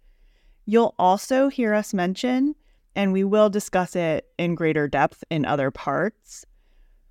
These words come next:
the Integrating Diversity Speaker Series that's done through Wa-, Roger Williams University. And this series was built off of this incredible project and these two volumes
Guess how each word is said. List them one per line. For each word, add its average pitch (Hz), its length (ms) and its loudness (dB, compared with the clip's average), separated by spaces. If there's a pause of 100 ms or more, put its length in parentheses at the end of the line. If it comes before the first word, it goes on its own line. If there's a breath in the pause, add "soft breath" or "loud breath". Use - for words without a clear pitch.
(120)
the 185 280 0
Integrating 190 600 0
Diversity 165 640 -2
Speaker 165 560 -6
Series 285 720 -4
that's 170 240 0
done 170 320 -2
through 165 360 -2
Wa-, 160 320 0
Roger 156 420 -2
Williams 151 520 0
University. 165 800 -2 (500)
And 175 440 -2 (200)
this 170 240 -2
series 208 360 0
was 165 140 -4
built 170 320 -2 (120)
off 160 420 0
of 139 340 -2
this 147 300 -4
incredible 143 960 -4
project 220 500 0
and 165 120 -2
these 156 220 -4
two - 240 -6
volumes 135 720 -4